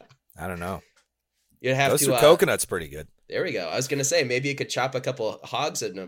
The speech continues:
Speaker 2: in a, line up a couple hogs and, uh,
Speaker 1: Oh,
Speaker 2: split 'em.
Speaker 1: definitely you'll chop a
Speaker 2: There you
Speaker 1: hog.
Speaker 2: go. There you
Speaker 1: Yeah,
Speaker 2: go.
Speaker 1: no doubt about it. No doubt about it. All right, real quick, let's dive into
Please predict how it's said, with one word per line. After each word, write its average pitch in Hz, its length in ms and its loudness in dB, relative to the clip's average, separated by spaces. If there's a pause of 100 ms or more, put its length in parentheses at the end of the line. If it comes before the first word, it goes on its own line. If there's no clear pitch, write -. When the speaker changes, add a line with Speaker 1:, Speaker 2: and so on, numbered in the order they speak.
Speaker 2:
in 95 140 -10
a, 87 80 -8 (280)
line 117 300 -4
up 131 140 -4
a 113 60 -8
couple 110 280 -8
hogs 127 360 -6
and, 85 180 -8
uh, 80 120 -12
Speaker 1:
Oh, - 20 -12 (160)
Speaker 2:
split 104 60 2
'em. 104 60 -4
Speaker 1:
definitely 117 340 4
you'll 87 140 0
chop 92 320 0
a - 40 -4
Speaker 2:
There 127 100 2
you 226 60 2
Speaker 1:
hog. 92 120 2 (160)
Speaker 2:
go. - 40 -18 (220)
There 151 140 -2
you 240 120 -2
Speaker 1:
Yeah, 85 140 0
Speaker 2:
go. 78 60 -6
Speaker 1:
no 90 100 -2
doubt 92 280 4
about 85 360 0
it. - 100 -14 (160)
No 87 180 -6
doubt 85 240 -4
about 76 300 -8
it. - 60 -20 (200)
All 131 120 8
right, 120 160 8
real 151 180 12
quick, 139 300 6
let's 139 200 10
dive 143 300 8
into 127 160 2